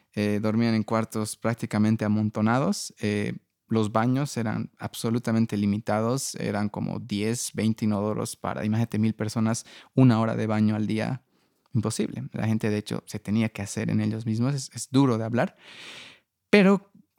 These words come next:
quizás uno de los cuartos que más me ha impactado ha sido donde nos dijeron, "Bueno, aquí no pueden sacar fotos".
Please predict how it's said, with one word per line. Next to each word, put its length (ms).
quizás 380
uno 160
de 60
los 120
cuartos 260
que 120
más 240
me 80
ha 20
impactado 800
ha 100
sido 260
donde 220
nos 140
dijeron, 240
"Bueno, 200
aquí 160
no 80
pueden 180
sacar 200
fotos". 400